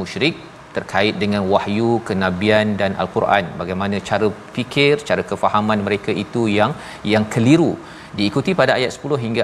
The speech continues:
ayat yang keempat belas, Al-Quran sebagai kalam Allah yang mempunyai, yang membawa kebenaran, Al-Haqq, dan sikap orang kafir dan Muslim terhadap Al-Quran yang perlu kita ulang, yang perlu kita perjuangkan.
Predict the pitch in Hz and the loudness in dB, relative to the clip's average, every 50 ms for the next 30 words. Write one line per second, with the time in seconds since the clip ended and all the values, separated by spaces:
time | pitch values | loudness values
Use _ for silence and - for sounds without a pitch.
0 | - 107 123 123 - 117 113 107 - 117 101 - 92 98 113 131 160 - - - | 0 0 0 0 -2 -2 -4 -4 -4 -2 0 2 2 2 4 2 0 0 -4 -12
1 | - - - 151 147 - 151 143 - 107 104 - - - - - - - 95 92 | -4 -2 0 0 0 0 0 0 2 0 0 -2 -6 -12 -18 -20 -14 -8 -6 -4
2 | 95 90 - - 110 110 110 101 - 110 110 113 120 120 120 113 98 87 95 107 | -4 -4 -2 0 0 2 2 0 0 -2 0 4 4 4 4 2 0 -2 0 0
3 | 107 113 131 156 156 - - - - - 98 92 90 - 95 104 104 107 107 - | 0 0 0 -2 -4 -8 -12 -18 -12 -8 -6 -6 -4 -2 0 2 2 2 2 2
4 | 120 120 117 110 107 101 101 101 98 98 95 107 110 110 113 117 120 120 117 117 | 0 0 2 2 2 2 2 0 0 2 4 4 4 6 4 4 4 4 4 2
5 | 117 - - 110 98 117 117 123 123 127 113 92 90 - - 110 107 104 - - | 0 -2 -4 -2 0 2 2 4 4 4 2 0 -2 -4 -4 -4 -2 -2 -2 0
6 | - 147 - - 117 - - - - - - - - 104 95 92 - - 101 - | -2 -2 0 0 0 0 0 -6 -16 -20 -20 -12 -8 -6 -6 -6 -6 -8 -6 -2
7 | - 113 98 - - 104 101 95 95 92 - 98 90 - - 107 104 92 95 95 | -2 -2 -2 -2 -2 0 0 0 -2 -2 -4 -4 -2 0 0 0 0 2 0 0
8 | 98 113 113 - 127 117 95 92 90 - 87 - - 92 85 90 85 - - 95 | 0 -2 -2 -2 -2 0 0 0 -2 -2 -2 -2 -2 -2 0 -2 -2 0 -2 -2
9 | 95 - - 127 - - 120 110 98 85 82 87 87 85 82 80 - - - - | 0 0 0 2 2 2 2 2 0 -4 -6 -8 -8 -8 -8 -8 -8 -4 -2 -2
10 | 107 107 107 113 113 113 113 113 113 - - - - - - 101 104 113 123 131 | 0 0 2 2 2 2 0 0 -2 -6 -8 -8 -6 -2 0 2 4 4 4 2
11 | - - - 101 101 104 117 135 156 180 202 - - - - - - - 87 82 | 0 -4 -2 0 2 4 4 2 2 -2 -6 -8 -12 -18 -20 -20 -14 -12 -10 -10
12 | 82 - - 101 104 101 98 - - 95 90 - - 98 95 87 80 - - - | -8 -6 -4 -2 -2 -2 -2 -2 -4 -8 -6 -2 0 0 0 0 -2 -6 -2 0
13 | 127 117 101 90 82 - 101 90 82 85 82 80 80 - 85 80 | 0 0 0 -2 -4 -6 -4 -4 -2 -2 -4 -4 -4 -6 -6 -6